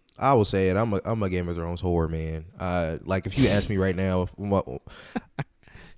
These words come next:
Game of Thrones is, is pretty up there for me in terms of T V shows, bro. I loved, I mean, it's one of my favorite T V shows of all time. I know the ins and outs of the show, you know what I mean? And, uh, I'm on two different sides, right? One side,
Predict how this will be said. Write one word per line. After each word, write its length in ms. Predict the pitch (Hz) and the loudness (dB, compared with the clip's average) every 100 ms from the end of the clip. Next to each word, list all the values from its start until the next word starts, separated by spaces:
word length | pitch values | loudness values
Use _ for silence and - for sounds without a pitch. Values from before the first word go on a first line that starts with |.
| - - - | -20 -20 2
Game 200 | 160 185 | 8 10
of 80 | 170 | 12
Thrones 280 | 139 135 101 | 12 12 10
is, 280 | 95 92 - | 4 0 0
is 160 | 98 | 0
pretty 180 | - 127 | 8 10
up 120 | 104 | 10
there 140 | 98 90 | 10 4
for 120 | - | 2
me 100 | 90 | -2
in 60 | 87 | 0
terms 180 | 87 | 0
of 60 | 87 | 0
T 140 | - 90 | 2 2
V 80 | |
shows, 260 | 90 85 82 | 2 2 0
bro. 340 | 80 85 85 | 2 2 2
I 140 | 85 92 | 2 0
loved, 440 | 90 95 90 82 | 2 2 0 -2
I 80 | 98 | -2
mean, 160 | 98 95 | 2 0
it's 100 | 90 | 2
one 80 | 101 | 2
of 40 | |
my 100 | 92 | 2
favorite 240 | 90 90 87 | 2 2 2
T 100 | 92 | -2
V 40 | |
shows 200 | 85 85 | 0 -2
of 80 | 82 | 0
all 140 | 85 | -2
time. 560 | - 87 85 85 85 85 - - - - | 0 -2 0 -2 -4 -8 -16 -16 -14 -4
I 240 | 90 87 80 _ - - - - - _ | -2 -2 -6 _ -20 -20 -20 -20 -20 _
know 360 | 98 104 101 101 | 2 6 10 10
the 120 | 92 | 8
ins 180 | 95 90 | 2 2
and 100 | 90 | 4
outs 160 | 90 87 | 2 2
of 80 | |
the 60 | 78 | -4
show, 460 | - 98 95 92 90 | 2 4 6 4 2
you 100 | 92 | 0
know 140 | 92 | 4
what 100 | 92 | 4
I 60 | 92 | 4
mean? 440 | 90 90 90 85 | 2 0 0 -2
And, 720 | 82 87 87 85 78 - - | -2 0 0 -2 -4 -8 -14
uh, 40 | - - - _ _ - - _ - - - | -16 -16 -20 _ _ -20 -20 _ -20 -18 -4
I'm 160 | 139 | 2
on 140 | 147 131 | 4 4
two 120 | 156 | 6
different 300 | 123 110 98 | 4 4 0
sides, 320 | 90 73 76 | -2 -2 -2
right? 180 | 85 87 | -2 0
One 200 | 95 113 | 2 2
side, 480 | 113 107 104 98 | 4 6 6 4